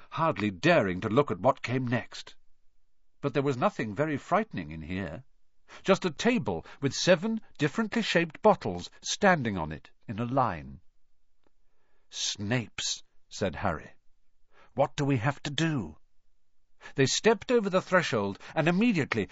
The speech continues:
a fire sprang up behind them in the doorway. It wasn't ordinary fire, either. It was purple. At the same instant, black flames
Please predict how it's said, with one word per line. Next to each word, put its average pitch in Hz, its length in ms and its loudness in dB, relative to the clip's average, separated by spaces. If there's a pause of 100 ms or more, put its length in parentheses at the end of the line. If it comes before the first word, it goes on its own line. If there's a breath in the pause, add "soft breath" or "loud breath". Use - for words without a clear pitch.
a 147 80 -2
fire 135 560 8 (120)
sprang 190 480 4
up 175 240 2
behind 170 400 0
them 101 120 -2
in 226 100 -2
the 135 60 0
doorway. 117 520 -4 (260)
It 123 120 -4
wasn't 160 240 8
ordinary 185 420 6
fire, 90 400 -2
either. 131 360 0 (480)
It 120 140 -14
was 98 140 -10
purple. - 600 -2 (640 loud breath)
At 151 140 -4
the 165 80 0
same 240 340 2
instant, 131 540 -2 (320)
black 180 400 6
flames 87 560 -6